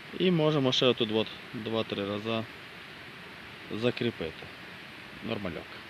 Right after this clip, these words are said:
Так. Тепер нам треба робити тіло. Але дивіться, ну, перед тим, як завжди робити тіло, ми по-,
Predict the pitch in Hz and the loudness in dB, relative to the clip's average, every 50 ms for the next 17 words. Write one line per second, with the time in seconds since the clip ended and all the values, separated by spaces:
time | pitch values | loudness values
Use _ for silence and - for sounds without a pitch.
0 | - - - - - - - - - - - - - - - - - - - - | -14 -14 -14 -14 -14 -14 -14 -14 -14 -14 -14 -12 -12 -12 -10 -10 -10 -10 -10 -10
1 | - - - - - - - - - - - - - - - - - - - - | -12 -12 -14 -14 -14 -14 -14 -14 -14 -14 -14 -14 -14 -14 -14 -14 -14 -14 -14 -14
2 | - - - - 151 147 127 - - - - - - - - - - - - - | -14 -6 4 8 8 8 8 8 2 0 0 2 4 4 4 2 -2 -8 -12 -12
3 | - - - - - - - - - - - - - - - - - - - - | -12 -12 -12 -12 -14 -14 -14 -14 -14 -14 -14 -14 -14 -14 -14 -14 -10 -10 -10 -10
4 | - - - - 160 202 202 170 139 120 - 160 160 147 143 131 127 120 143 147 | -8 0 8 10 12 12 12 12 10 12 12 10 12 12 12 12 12 12 10 10
5 | - 139 - - - 110 90 80 - - - - - - - - - - - - | 8 6 0 4 4 4 4 4 2 -6 -10 -12 -10 -10 -8 -8 -8 -8 -4 4
6 | - - 123 151 185 202 214 240 240 220 180 143 143 123 110 95 - - 131 98 | 8 12 12 12 12 12 12 12 12 12 12 10 8 6 6 6 6 4 2 4
7 | 127 127 - - 135 135 139 - - 247 240 214 175 143 139 147 143 147 147 170 | 4 4 4 8 8 8 10 10 10 10 10 10 10 8 8 8 8 10 10 10
8 | 202 185 160 135 160 170 - 143 - - - 101 98 98 113 165 240 302 - - | 12 12 12 10 8 8 8 2 0 0 2 2 4 6 6 4 4 4 0 -6
9 | - - 127 120 160 202 - 185 156 | -10 -6 -2 0 0 2 4 2 2